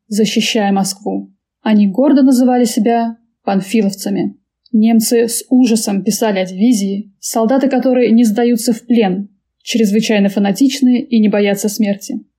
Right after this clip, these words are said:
В ходе боев шестнадцатого-двадцатого ноября на Волоколамском направлении триста шестнадцатая стрелковая дивизия, с семнадцатого ноября краснознаменная, с восемнадцатого ноября гвардейская,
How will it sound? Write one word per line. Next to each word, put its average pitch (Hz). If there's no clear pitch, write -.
В -
ходе 285
боев 247
шестнадцатого-двадцатого 220
ноября 226
на 220
Волоколамском 233
направлении 247
триста 294
шестнадцатая 240
стрелковая 208
дивизия, 247
с -
семнадцатого 214
ноября 202
краснознаменная, 202
с -
восемнадцатого 202
ноября 190
гвардейская, 226